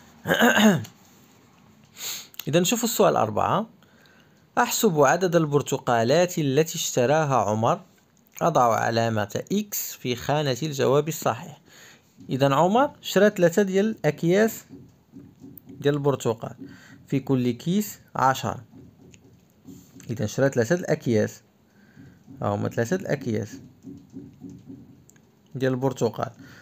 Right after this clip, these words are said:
كل كيس فيه عشرة، يعني واحد، اثنان، ثلاثة، أربعة، خمسة، ستة، سبعة، ثمانية، تسعة، عشرة، واحد، اثنان، ثلاثة، أربعة، خمسة، ستة، سبعة، ثمانية، تسعة، عشرة،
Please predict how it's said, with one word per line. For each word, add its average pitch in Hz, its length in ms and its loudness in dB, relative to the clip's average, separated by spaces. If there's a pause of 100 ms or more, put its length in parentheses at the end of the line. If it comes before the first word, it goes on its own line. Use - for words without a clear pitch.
(400)
كل 220 260 8
كيس 254 300 0
فيه 208 140 4
عشرة، 123 400 2
يعني 113 200 0
واحد، 120 280 -2
اثنان، 135 260 -4
ثلاثة، 117 360 -4
أربعة، 113 300 -2
خمسة، 117 360 -8
ستة، 123 320 -10
سبعة، 120 300 -6
ثمانية، 117 420 -8
تسعة، 113 340 -8
عشرة، 117 380 -2
واحد، 147 300 -4
اثنان، 123 260 -8
ثلاثة، 117 340 -6
أربعة، 110 220 -6
خمسة، 117 300 -10
ستة، 120 300 -12
سبعة، 113 280 -6
ثمانية، 117 280 -8
تسعة، 117 200 -10
عشرة، 127 380 -6